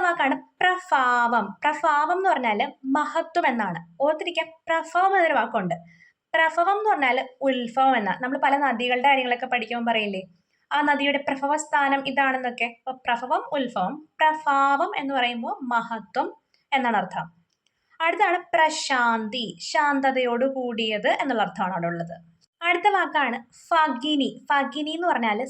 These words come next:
സഹോദരി എന്നാണ്. നമ്മൾ ചണ്ടാല ഫിഷൊക്കെ പറയില്ലേ, "ദാഹിക്കുന്നു ഭഗിനി, ചോദിക്കുന്നു നീർ, നാവു വരണ്ടഹോ." ആ ഒരു വരി, വരി ഓർക്കുന്നില്ലേ? അപ്പം ഭഗിനി എന്താണ്? സഹോദരി എന്നുള്ള മീനിങ് ആണുള്ളത്.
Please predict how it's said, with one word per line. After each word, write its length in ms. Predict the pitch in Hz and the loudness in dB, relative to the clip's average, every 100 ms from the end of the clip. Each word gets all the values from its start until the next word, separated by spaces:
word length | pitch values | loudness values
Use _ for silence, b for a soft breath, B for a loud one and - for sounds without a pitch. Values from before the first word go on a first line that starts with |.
| - | -2
സഹോദരി 640 | 285 269 262 277 269 285 294 | 0 0 2 2 2 -2 -2
എന്നാണ്. 240 | 214 180 - 262 | -2 -4 -6 -8
നമ്മൾ 160 | 277 269 | -8 -2
ചണ്ടാല 360 | 254 226 240 277 | -2 0 0 -2
ഫിഷൊക്കെ 420 | 277 269 262 247 254 | -4 -6 -6 -6 -2
പറയില്ലേ, 400 | 233 220 208 190 196 b b b - 254 | -2 -2 -4 -8 -12 b b b -16 -4
"ദാഹിക്കുന്നു 600 | 277 277 302 - 302 277 294 294 | 0 0 -4 -6 -6 -4 -2 -2
ഭഗിനി, 340 | 269 262 269 269 - | -2 -2 -4 -4 -4
ചോദിക്കുന്നു 640 | 254 254 269 - 277 269 262 254 | -4 -4 -6 -8 -4 -2 -4 -4
നീർ, 160 | 254 247 240 | -6 -6 -4
നാവു 200 | 254 262 | -4 -2
വരണ്ടഹോ." 580 | 247 254 254 262 254 240 254 254 _ _ _ _ - | 0 -2 -2 -4 -4 -6 -10 -12 _ _ _ _ -4
ആ 100 | 311 311 | 2 2
ഒരു 100 | 302 285 | 2 2
വരി, 120 | 269 | 2
വരി 140 | 269 294 | 2 2
ഓർക്കുന്നില്ലേ? 420 | 262 247 208 175 170 - | 0 -2 -4 -4 -6 -4
അപ്പം 200 | 269 277 - 294 | -2 -2 -4 0
ഭഗിനി 380 | 285 294 311 349 | 0 -2 -2 -2
എന്താണ്? 340 | 277 269 220 214 - - - 277 | 0 -2 -2 -6 -10 -14 -6 -2
സഹോദരി 640 | 247 247 269 269 285 294 269 | -2 0 0 2 2 0 0
എന്നുള്ള 200 | 233 226 | -2 -4
മീനിങ് 280 | 202 190 202 | -6 -8 -6
ആണുള്ളത്. 320 | 240 185 170 | -2 -2 -4